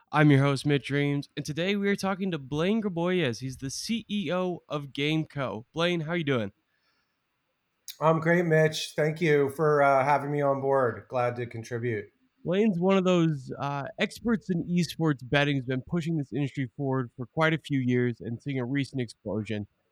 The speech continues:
Speaker 1: Over the years, he's been the inventor of the video game gambling machine, or V M G, which combines the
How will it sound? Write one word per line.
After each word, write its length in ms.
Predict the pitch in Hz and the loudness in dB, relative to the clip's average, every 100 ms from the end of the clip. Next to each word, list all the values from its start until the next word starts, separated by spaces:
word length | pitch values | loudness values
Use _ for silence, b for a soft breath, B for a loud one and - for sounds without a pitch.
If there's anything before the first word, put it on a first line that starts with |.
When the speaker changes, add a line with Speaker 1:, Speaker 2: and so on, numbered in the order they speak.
| _ - | _ -2
Speaker 1:
Over 200 | 202 190 | 0 0
the 100 | 190 | 2
years, 240 | 180 185 | 2 2
he's 120 | - | -2
been 140 | 139 139 | -2 0
the 140 | 135 127 | 0 -2
inventor 280 | 165 170 170 | -2 0 -2
of 80 | 135 | -4
the 80 | |
video 280 | 123 147 147 | -4 0 0
game 300 | 135 143 127 - | 2 2 0 -2
gambling 400 | 170 180 180 185 | -2 0 0 -2
machine, 400 | 165 - 170 160 | -2 -2 0 0
or 180 | - 120 | -4 -6
V 240 | 117 143 | -2 0
M 140 | 131 117 | 2 0
G, 300 | 143 165 156 _ _ _ | 0 0 0 _ _ _
which 120 | _ | _
combines 380 | 156 135 139 131 | -2 2 2 0
the 100 | 123 | -2